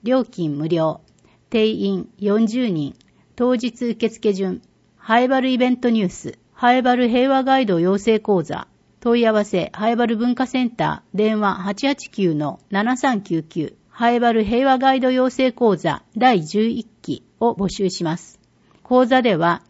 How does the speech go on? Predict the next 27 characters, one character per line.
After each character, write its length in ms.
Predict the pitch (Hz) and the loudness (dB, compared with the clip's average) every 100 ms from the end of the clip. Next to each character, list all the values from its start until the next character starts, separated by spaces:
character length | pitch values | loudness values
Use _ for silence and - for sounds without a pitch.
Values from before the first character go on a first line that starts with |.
| _ | _
座 180 | - 240 | 0 2
学 240 | 240 240 175 | 2 0 -2
や 140 | 160 | -2
フ 80 | - | -2
ィ 160 | 220 | -2
ー 20 | 233 | 0
ル 80 | |
ド 160 | 247 247 | 0 2
ワ 140 | 254 | 2
ー 20 | 254 | 2
ク 180 | - | 0
を 100 | 170 | -2
通 200 | 156 190 | 0 0
し 140 | 185 - | 0 -4
た 100 | 143 | -6
学 240 | 160 - | -6 -8
習 240 | - 180 156 | -8 -4 -2
後、 240 | 156 131 _ - _ | -4 -6 _ -20 _
小 140 | 202 | -2
金 280 | 208 214 220 | 0 2 0
森 300 | 208 190 180 | 0 -2 -2
陸 280 | 185 185 240 | -4 -4 -2
軍 220 | 262 269 | 0 0
病 300 | 262 269 269 | 2 2 0
院 180 | 262 247 | 0 0
号 240 | 240 202 | 2 2
の 280 | 151 165 - | 2 -2 -4